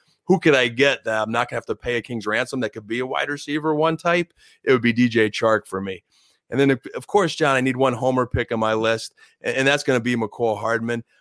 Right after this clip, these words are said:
I think he's gotta get stronger. I think he's gotta get more consistent with his hands,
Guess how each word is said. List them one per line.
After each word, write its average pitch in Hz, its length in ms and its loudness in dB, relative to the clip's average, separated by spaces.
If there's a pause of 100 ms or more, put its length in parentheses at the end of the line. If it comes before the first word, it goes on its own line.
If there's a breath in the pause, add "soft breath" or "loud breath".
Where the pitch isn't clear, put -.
I 113 60 -8
think 147 180 2
he's 143 140 0
gotta 131 240 2
get 131 140 0
stronger. 131 680 0 (220)
I 113 80 -10
think 127 140 -6
he's 131 120 -6
gotta 127 220 0
get 123 140 -2
more 123 180 0
consistent 131 520 -6
with 117 100 -2
his 104 140 -8
hands, 135 500 -6